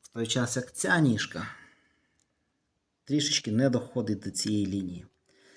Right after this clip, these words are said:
Відповідно, е, що треба зробити? Потрібно вийняти оцей штир. Ось. І ручкою,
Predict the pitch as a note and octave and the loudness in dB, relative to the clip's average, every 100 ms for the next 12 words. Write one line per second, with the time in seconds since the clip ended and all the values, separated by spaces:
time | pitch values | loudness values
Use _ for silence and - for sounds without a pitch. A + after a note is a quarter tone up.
0 | _ _ - A2+ - C#3 D#3+ C3+ C3 A#2+ | _ _ -8 -6 0 4 4 6 4 4
1 | A2 - B2 A2+ A2 A2 G#2+ G2+ - - | 0 -12 -6 -2 0 0 -2 -2 -2 -2
2 | - A2+ A2 B2+ C#3+ D#3+ C#3+ A#2 - _ | -2 -2 0 2 4 4 2 -2 -4 _
3 | - - _ _ A#2 - A#2 G#2+ A2 - | -20 -20 _ _ -10 0 2 4 2 0
4 | - F#2+ G2+ B2+ G#2+ F2+ - - G2+ - | -12 -14 2 4 4 0 -10 -12 -8 -6
5 | F#2+ - - G3+ G#3 - - _ _ _ | -4 -2 2 0 0 -14 -20 _ _ _
6 | _ _ _ _ A2 G#2 - - - - | _ _ _ _ -4 -2 -4 -6 -18 -20
7 | - _ _ _ - B2+ B2 A2+ G#2 - | -20 _ _ _ 0 2 4 2 -2 -6
8 | A#2+ F3 F3 - G#2+ F2 | -2 -2 -2 -4 -6 -6